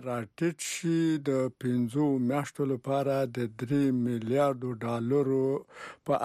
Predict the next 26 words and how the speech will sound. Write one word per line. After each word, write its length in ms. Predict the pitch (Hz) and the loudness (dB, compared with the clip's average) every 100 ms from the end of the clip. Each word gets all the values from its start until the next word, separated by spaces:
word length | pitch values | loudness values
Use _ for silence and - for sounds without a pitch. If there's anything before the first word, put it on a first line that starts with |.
| 135 | 0
ارزښت 920 | 120 120 117 156 131 - - - 117 | -2 -2 2 2 2 -4 -16 -12 -4
د 120 | 123 117 139 | 0 2 2
مسو 380 | 170 - 160 147 135 127 | 0 -2 0 0 0 -4
د 80 | 120 - | -8 -2
کان 400 | 143 147 156 160 - - - | 0 2 0 -4 -10 -18 -8
په 160 | 143 120 | -2 0
باره 280 | 123 127 147 - | 2 2 0 0
کې 240 | 139 131 | -2 -2
د 40 | 120 110 | -4 0
ځنډ 180 | 160 170 - | 2 2 0
سره 220 | 170 170 175 - - - 139 | 0 0 -2 -8 -20 -6 -4
مخامخ 420 | - 127 127 147 - | -4 -2 0 0 -2
شولو 260 | 143 135 131 131 | 0 0 0 -2
چې 60 | 123 | -4
د 20 | 117 - | -4 -4
کابل 360 | 123 117 127 135 127 | -4 -2 0 0 -2
په 80 | 123 120 107 | -4 -4 0
دې 120 | 143 127 | 0 2
مبارزه 540 | 120 113 113 113 113 131 123 | -2 -4 -4 -2 0 2 2
باندې 260 | 120 110 | -2 -4
ټینګار 400 | - 113 110 147 143 | -4 -4 0 0 0
کوي 260 | - 135 135 123 | -2 0 -2 -4
چې 80 | 117 104 | -8 -4
غواړي 500 | 123 147 143 139 139 135 - - - - 135 | 0 2 2 0 0 -2 -12 -16 -16 -6 -2
د 100 | 123 | -2
خارجي 680 | - 127 117 120 120 113 151 | 0 0 2 0 0 2 2